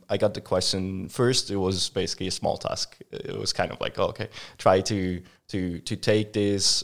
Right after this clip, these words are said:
what, uh, a colleague of mine, Matt Giddon, had developed, uh, he had developed a specific package. Uh, so package is, is basically a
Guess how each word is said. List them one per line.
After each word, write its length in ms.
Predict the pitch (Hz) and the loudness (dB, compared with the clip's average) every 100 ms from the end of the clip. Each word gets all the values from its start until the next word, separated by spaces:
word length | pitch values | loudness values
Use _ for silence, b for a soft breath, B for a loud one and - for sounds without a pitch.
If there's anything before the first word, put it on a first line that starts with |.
| - | -4
what, 480 | 101 90 87 87 - - | -2 2 0 -2 -4 0
uh, 140 | 82 | 0
a 40 | - | 2
colleague 300 | 110 113 107 | 2 2 0
of 100 | 107 | 2
mine, 380 | 95 92 92 | 2 2 -2
Matt 220 | 90 87 - | -2 -4 0
Giddon, 300 | 123 113 104 | -2 0 -2
had 360 | 92 92 92 | -2 -2 -6
developed, 600 | 95 101 98 101 - - - | -2 2 4 4 0 -12 -4
uh, 360 | 87 90 87 90 B B B | 0 0 0 -4 B B B
he 60 | 101 | -4
had 120 | 90 | -4
developed 360 | 87 87 87 92 | 0 0 0 -2
a 40 | |
specific 460 | - - 101 101 - | -4 -2 -2 -4 -2
package. 760 | 95 104 104 95 - - - - | -2 0 -2 0 0 0 -4 -8
Uh, 160 | 85 82 | -6 -2
so 140 | - | -2
package 400 | 101 101 95 104 | 0 0 -2 -4
is, 140 | 101 - | -6 -6
is 180 | 107 - | -6 -2
basically 260 | 98 104 | -2 0
a 100 | 95 | 2